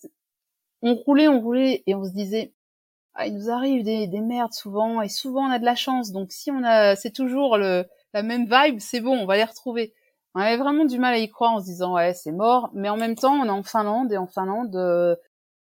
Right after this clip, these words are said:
et les gens, ils sont pas à voler et je pense encore moins quand il s'agit de, de, de, de matériel pour, euh, la famille, parce que la famille, c'est sacré ici.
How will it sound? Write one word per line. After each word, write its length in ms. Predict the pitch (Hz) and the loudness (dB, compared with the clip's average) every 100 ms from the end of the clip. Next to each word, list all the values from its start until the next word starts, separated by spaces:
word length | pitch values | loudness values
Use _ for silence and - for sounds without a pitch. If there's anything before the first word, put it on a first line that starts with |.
| _ 185 | _ -16
et 240 | 180 190 | -12 -8
les 120 | 190 190 | -6 -6
gens, 160 | 247 | -4
ils 380 | 269 196 160 151 | -4 -6 -12 -18
sont 220 | - 185 | -16 -14
pas 320 | - 226 247 208 | -2 0 2 2
à 120 | 185 | 0
voler 640 | 185 220 226 262 277 269 - | -2 -2 2 2 2 0 -6
et 240 | 185 190 | -10 -10
je 160 | 180 190 | -10 -12
pense 380 | - 240 254 190 | -10 -10 -10 -12
encore 260 | 180 202 | -8 -8
moins 300 | 202 226 269 | -6 -6 -6
quand 240 | 262 208 - | -8 -12 -16
il 40 | |
s'agit 380 | - 196 202 226 | -12 -10 -8 -12
de, 200 | 185 170 | -12 -14
de, 180 | 160 175 | -14 -18
de, 300 | 160 165 160 | -14 -14 -14
de 0 | _ _ _ - | _ _ _ -6
matériel 640 | 185 240 247 214 226 240 - - | 2 2 2 4 4 4 0 -12
pour, 240 | 180 165 | -6 -2
euh, 60 | 165 | 0
la 120 | 180 | 0
famille, 500 | - 214 214 240 254 - - | 0 0 2 0 0 -4 -20
parce 160 | - | -18
que 80 | - | -10
la 60 | - - | -10 -6
famille, 160 | 226 247 | -2 -2
c'est 140 | - | -2
sacré 460 | - 254 262 - 233 | -4 -6 -6 -4 -2
ici. 440 | 208 - 220 277 | -2 -8 -10 -12